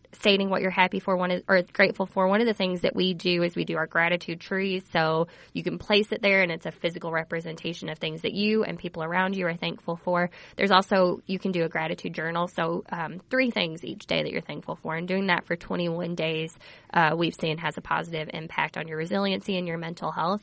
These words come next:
And then, you know, gratitude also goes into a lot of other physical things that you might not think it's related to. So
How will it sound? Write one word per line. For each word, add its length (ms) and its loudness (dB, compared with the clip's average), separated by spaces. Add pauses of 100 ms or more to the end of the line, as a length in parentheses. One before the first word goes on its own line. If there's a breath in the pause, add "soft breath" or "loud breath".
And 140 -2
then, 220 -2 (360 loud breath)
you 120 -2
know, 140 2
gratitude 520 2
also 340 -2
goes 260 -4
into 360 -4
a 20 0
lot 220 2
of 100 -8
other 320 -6
physical 360 -6
things 240 -8
that 60 -8
you 60 -6
might 140 -4
not 160 -2
think 160 -4
it's 180 -8
related 360 -4
to. 180 -8
So 340 -6